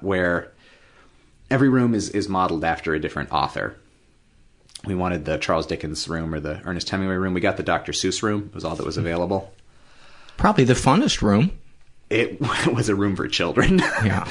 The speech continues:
Speaker 1: <laughs> The shower head was about four feet off the ground.
Speaker 2: <laughs>
Speaker 1: But we just really needed to stay there. And the next morning we had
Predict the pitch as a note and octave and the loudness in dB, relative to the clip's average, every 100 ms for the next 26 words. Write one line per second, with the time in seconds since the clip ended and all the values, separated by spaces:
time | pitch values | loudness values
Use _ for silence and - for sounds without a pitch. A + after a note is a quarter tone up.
0 | D4+ - G#2 - G#2 G#2 G2+ F#2+ F2+ F2+ | 0 2 2 4 4 4 4 2 2 0
1 | F2 F2+ - G2+ G2+ G#2 A2 G#2 - - | 2 0 0 2 2 2 0 0 0 0
2 | - - - - - - - C3+ D#3+ C#3 | 0 0 -2 0 0 2 0 2 0 0
3 | - C#3+ - - - - - - - E2 | 0 0 0 -4 -8 -8 -8 -18 -10 -4
4 | F#2 G#2 G2+ G2+ F#2 F#2 F#2+ E2 E2 - | 0 0 4 4 4 2 0 0 -2 0
5 | D#2 D2 C#2 C2 - - - - - - | 0 0 -2 -4 -6 -20 -20 -20 -20 -20
6 | - - - _ B2+ A#2+ A#2 C3+ D#3 - | -20 -20 -20 _ 2 4 6 4 4 4
7 | C3 C3 B2 F#2+ F2+ F2 F2 F2 | 4 6 4 4 2 2 0 -2